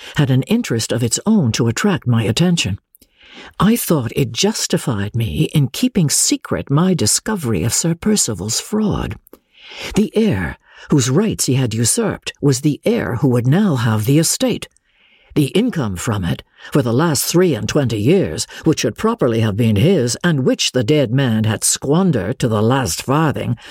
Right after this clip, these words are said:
was gone beyond recall. If I spoke, my speaking would confer advantage on no one. If I kept the secret, my silence concealed the character of the man who had cheated Laura into marrying him.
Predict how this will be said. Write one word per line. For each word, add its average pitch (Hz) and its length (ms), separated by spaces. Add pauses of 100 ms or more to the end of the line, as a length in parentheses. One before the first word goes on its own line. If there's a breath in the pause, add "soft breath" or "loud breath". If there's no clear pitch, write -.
(120 loud breath)
was 120 200
gone 151 340
beyond 131 320
recall. 160 520 (1000)
If 143 160
I 117 140
spoke, - 440 (300 soft breath)
my 131 160
speaking 123 520
would 123 180
confer 143 560
advantage 123 640
on 214 180
no 277 140
one. 107 280 (800)
If - 160
I 113 140
kept - 380
the 127 80
secret, - 520 (400 loud breath)
my 135 200
silence 143 640
concealed 135 680
the 113 100
character 151 520
of 113 120
the 123 100
man 139 280
who 117 140
had 113 120
cheated - 460
Laura 139 380
into 131 260
marrying 139 440
him. 110 300